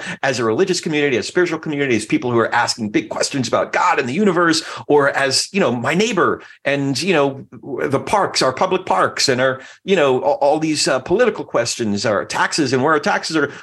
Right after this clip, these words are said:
like, so we're not supposed to talk about any of that. Okay.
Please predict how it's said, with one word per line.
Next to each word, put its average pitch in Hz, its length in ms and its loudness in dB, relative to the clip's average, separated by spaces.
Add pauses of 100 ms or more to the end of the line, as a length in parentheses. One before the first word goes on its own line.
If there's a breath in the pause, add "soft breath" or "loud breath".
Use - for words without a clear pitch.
like, - 280 0 (300 loud breath)
so - 120 -4
we're 131 100 0
not 180 140 -6
supposed - 220 -6
to - 100 -8
talk - 120 -8
about - 240 -6
any 160 180 0
of 196 60 4
that. 214 240 0 (920)
Okay. 131 300 -2